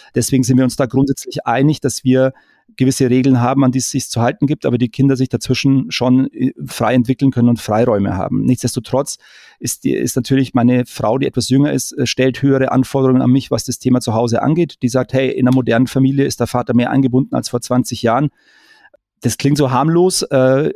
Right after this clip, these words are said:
aber ist durchaus ein Thema. Ähm, meine Ex-Frau, ähm, war zu der Zeit, als die Kinder kleiner waren, nicht berufstätig, äh, was somit war das bei uns von der Aufgabenteilung viel einfacher.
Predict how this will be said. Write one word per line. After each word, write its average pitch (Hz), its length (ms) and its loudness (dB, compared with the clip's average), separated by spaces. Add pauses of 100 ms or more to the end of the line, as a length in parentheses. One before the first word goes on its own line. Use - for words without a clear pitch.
aber 123 160 2
ist - 180 -4
durchaus 135 400 0
ein 135 120 2
Thema. 151 500 0
Ähm, 127 580 4
meine 123 320 0 (160)
Ex-Frau, - 760 -2
ähm, 123 580 2
war 120 280 -2
zu - 120 -6
der 127 140 0
Zeit, 127 240 -4
als 139 100 -2
die 123 100 -6
Kinder 131 260 0
kleiner 120 320 0
waren, 120 180 2
nicht 123 160 0
berufstätig, 143 760 -4
äh, 123 320 -2
was 120 160 -6
somit 123 300 -6
war 117 140 -2
das 123 120 -6
bei - 120 -4
uns 131 180 2
von - 140 -6
der 107 100 0
Aufgabenteilung 123 680 -2
viel - 180 -4
einfacher. 147 460 -2